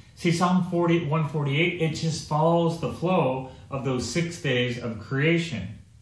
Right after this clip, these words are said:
And in doing so, calls on you and me and all creation to praise the Lord. The Lord is praised because He is our creator. But that's not all.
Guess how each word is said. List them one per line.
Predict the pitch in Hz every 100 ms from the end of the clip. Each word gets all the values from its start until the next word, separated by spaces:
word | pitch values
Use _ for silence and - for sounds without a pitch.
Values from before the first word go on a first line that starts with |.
| -
And | 135
in | 120 123
doing | 247 233
so, | 147 120 127
calls | - 127 113
on | 113 110
you | 117 147 185 185
and | 143 123 127
me | 160 131 117 113 - -
and | 135 127 -
all | 175 208 202
creation | - 170 143 120 110 110 113 - - - -
to | 117
praise | - 123 120 110
the |
Lord. | 104 92 87 - - - - - - - -
The |
Lord | 131 170 175
is | 151
praised | - 156 160 151 139
because | 127 117 127 123
He | - 135 135
is | 127 120 113
our | 113 113 113
creator. | - 117 98 110 113 92 - - - - - - - - -
But | 107
that's | 113 110
not | 113 104
all. | 95 85 - -